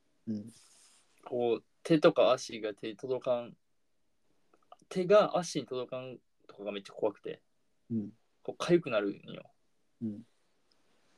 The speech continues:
Speaker 2: うわーって、ゾワゾワってするタイプで。
Speaker 1: うん。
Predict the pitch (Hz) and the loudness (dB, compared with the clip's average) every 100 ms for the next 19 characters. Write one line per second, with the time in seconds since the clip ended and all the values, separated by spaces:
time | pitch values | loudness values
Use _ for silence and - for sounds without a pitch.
0 | _ _ _ _ _ _ _ _ _ _ | _ _ _ _ _ _ _ _ _ _
1 | _ _ _ _ _ _ - 208 170 143 | _ _ _ _ _ _ 0 2 4 2
2 | - - - 160 185 202 170 - - - | -2 -6 -12 -10 -4 -4 -4 -8 -12 -2
3 | 151 135 - - 117 98 - - - _ | -2 -2 -6 -4 -2 -2 -6 -14 -14 _
4 | _ _ _ 104 101 | _ _ _ -14 -14